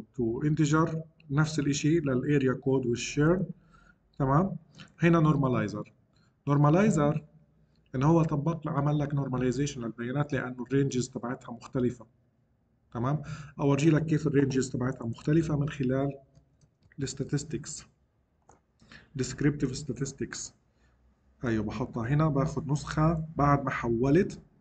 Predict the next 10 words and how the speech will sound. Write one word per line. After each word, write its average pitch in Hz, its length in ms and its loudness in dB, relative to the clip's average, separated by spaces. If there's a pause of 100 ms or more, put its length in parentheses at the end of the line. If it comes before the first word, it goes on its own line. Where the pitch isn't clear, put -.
(240)
قبل 143 180 6
ما 131 100 2
عملت 131 360 0
نورماليزيشن، 120 840 -2 (540)
تمام؟ 147 340 2 (880)
وخليني 139 560 0
أعمل 131 300 -2
اكسكيوت 143 640 -6
لكل 165 360 -4
حاجة. 147 460 -4